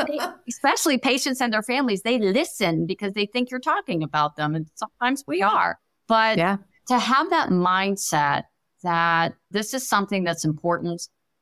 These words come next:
Speaker 1: you're going to invest the time, the energy, the people, the resources,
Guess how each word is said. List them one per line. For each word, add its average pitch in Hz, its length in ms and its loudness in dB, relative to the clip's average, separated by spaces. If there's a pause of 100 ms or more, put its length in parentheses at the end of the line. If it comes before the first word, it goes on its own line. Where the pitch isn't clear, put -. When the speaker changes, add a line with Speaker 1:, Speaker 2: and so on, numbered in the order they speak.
(240)
Speaker 1:
you're 165 100 0
going 190 340 2
to 202 140 -4
invest 170 500 0
the 156 120 -2
time, 180 460 -2
the 170 140 -2
energy, 165 480 -2
the 151 120 -6
people, 165 440 -4
the 156 120 -6
resources, 151 960 -4